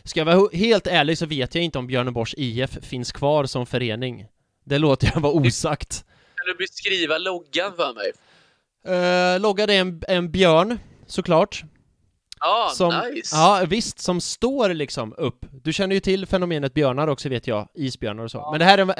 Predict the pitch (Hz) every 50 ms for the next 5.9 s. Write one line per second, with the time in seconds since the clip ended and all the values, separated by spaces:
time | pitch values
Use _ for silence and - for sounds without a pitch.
0 | 185 - 120 - _ - - 160 - _ - 147 - 196 180 - 190 185 180 160
1 | 151 - _ - 160 151 127 139 123 120 127 120 113 - - 151 143 - - -
2 | 185 202 208 190 165 147 139 - - 135 117 104 - - 139 135 139 143 143 143
3 | 143 - - 202 202 196 185 165 139 131 127 156 143 - - - 143 123 117 123
4 | 120 120 117 113 _ _ - 113 - 160 147 135 131 131 123 120 - _ _ _
5 | _ - 147 127 117 113 113 117 - - 147 147 151 - - - - -